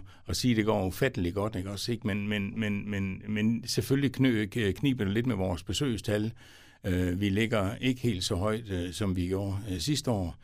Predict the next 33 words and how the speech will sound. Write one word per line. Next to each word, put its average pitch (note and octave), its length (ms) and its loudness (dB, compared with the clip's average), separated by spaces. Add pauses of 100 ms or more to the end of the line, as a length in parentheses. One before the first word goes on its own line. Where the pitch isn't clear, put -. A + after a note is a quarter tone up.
(340)
Men, G#2+ 320 4
men G#2+ 300 4
det B2+ 180 0
tror D3+ 180 4
jeg B2+ 60 6
ikke, D#3 120 0
vi C3+ 80 0
skal - 180 -4
tænke C#3 240 0
på B2 140 0
her. A#2 240 0 (220)
Her B2+ 200 0
skal A2 180 0
vi G2+ 80 0
tænke C3+ 280 0
på, B2+ 180 0
at F2+ 160 -2
vi F#2 80 2
alle A#2 160 0
sammen A#2+ 240 0
får A#2 280 0
en, E2 240 -2
øh, E2 140 -4 (100)
rigtig B2 200 -2
god B2 180 2
jul. C#3 280 0 (520)
Og, - 200 -10
og - 120 -16
så A2+ 100 -4
kommer C#3 280 -2
vi C3 100 -2
igennem D#3+ 280 0
det. D#3 140 0